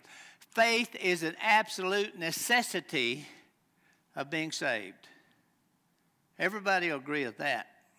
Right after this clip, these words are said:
But sometimes it gets different. Who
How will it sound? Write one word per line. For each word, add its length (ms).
But 220
sometimes 560
it 80
gets 240
different. 500
Who 480